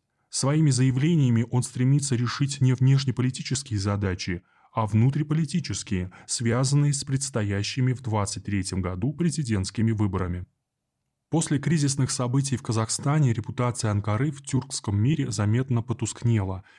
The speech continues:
и Эрдогану важно начать публично обсуждать с Путиным вопросы, которые не имеют своего конкретного решения.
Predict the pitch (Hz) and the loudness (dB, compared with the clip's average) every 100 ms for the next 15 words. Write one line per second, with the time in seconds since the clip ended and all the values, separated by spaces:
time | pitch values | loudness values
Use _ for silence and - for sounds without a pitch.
0 | _ - 185 156 143 127 135 147 123 117 | _ -2 0 0 0 0 2 2 2 0
1 | 123 120 113 104 - 117 113 - 104 101 | 0 2 2 0 -2 -2 -4 -6 -4 -4
2 | 104 - 113 - 107 101 101 98 - 110 | -6 -4 -4 -4 -4 -2 -2 -4 -4 -6
3 | - 110 110 117 - 156 113 - 95 - | -2 0 0 -2 -2 -2 -2 -4 -8 -10
4 | - - - 107 131 160 147 127 117 117 | -20 -10 -6 -2 0 2 4 4 4 4
5 | 147 139 - 117 113 120 123 110 104 104 | 2 2 -2 -2 0 0 0 -2 -2 -2
6 | 107 107 113 - 117 95 90 87 | 0 0 -2 -4 -4 -4 -6 -12